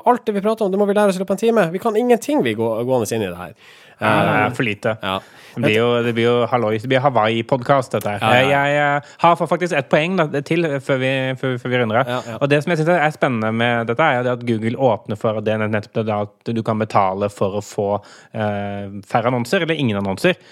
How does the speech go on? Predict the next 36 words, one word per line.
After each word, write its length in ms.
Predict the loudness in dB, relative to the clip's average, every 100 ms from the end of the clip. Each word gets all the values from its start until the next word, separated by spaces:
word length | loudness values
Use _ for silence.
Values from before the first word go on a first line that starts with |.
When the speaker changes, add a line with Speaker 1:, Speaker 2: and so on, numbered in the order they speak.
| -20 -20 -8
Speaker 2:
Og 140 | -4
det 100 | -2
at 160 | -2 -2
Google 300 | -4 -4 -4
i 20 |
det 100 | -2
hele 140 | -2 -2
tatt 160 | -4 -4
viser 460 | -6 -6 -6 -8 -8
at 80 | -4
de 80 |
er 60 | -4
villige 260 | -4 -6 -4
til 20 |
dette, 380 | -4 -2 -4 -4 -12 -20 -10
kombinert 640 | -4 -2 -2 -2 -4 -4
med 80 | -4 -2
at 40 |
de 60 | -2
også 240 | -2 -4
eier 380 | -4 -4 -4 -8
det 100 | -8
største 680 | -6 -6 -6 -8 -10 -6 -4
display-annonsenettverket, 1800 | -4 -8 -10 -8 -6 -6 -6 -6 -6 -8 -8 -10 -10 -8 -8 -8 -6 -6 -6 -12 -20 _
eh, 440 | -8 -6 -4 -4 -6 -8
på 240 | -4 -4 -4
internett, 520 | -6 -4 -6 -8 -20 _ -20 -10
eh, 60 | -4
gjør 200 | 0 0
jo 60 | 0
det 120 | 0
at, 220 | -2 -6 -20 -20 -10
eh, 180 | -8 -6
de 180 | -4 -4
viser 420 | -4 -6 -6 -6
at, 340 | -6 _ -20